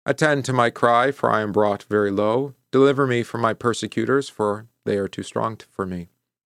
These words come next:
Bring me out of prison, that I may give thanks to your name. The righteous will surround me, for you deal bountifully with me." Glory be to the Father, and to the Son, and to the Holy Spirit,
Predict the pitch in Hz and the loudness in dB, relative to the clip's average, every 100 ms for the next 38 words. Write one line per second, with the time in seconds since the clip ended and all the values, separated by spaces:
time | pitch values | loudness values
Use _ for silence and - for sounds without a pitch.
0 | _ 120 127 113 110 110 101 - 139 147 | _ -2 0 2 2 0 -2 2 4 4
1 | 175 165 _ _ _ - 107 107 104 101 | 0 -4 _ _ _ -2 0 2 2 2
2 | 98 117 117 - - 104 104 110 110 113 | 2 0 -2 -4 -2 -2 -2 -4 -8 -12
3 | _ _ _ _ - 101 104 127 131 120 | _ _ _ _ -4 0 2 2 -2 -2
4 | - 110 - 101 107 117 113 120 123 _ | -2 -4 -2 0 0 0 -4 -6 -8 _
5 | _ _ 107 104 101 101 101 92 85 95 | _ _ -4 -4 -2 -2 -2 -4 -6 -8
6 | 92 - 104 90 92 - 98 95 _ _ | -12 -8 -8 -6 -8 -10 -20 -20 _ _
7 | _ _ - 104 104 92 98 - 95 - | _ _ -2 2 2 2 -2 -2 -6 -2
8 | 123 127 135 135 - - - - 123 127 | -2 -2 -4 -4 -6 -6 -6 -4 -4 -4
9 | 127 - 101 110 120 113 107 101 98 - | -4 -4 -4 -4 -4 -4 0 -2 -2 -6
10 | - 85 80 | -8 -10 -12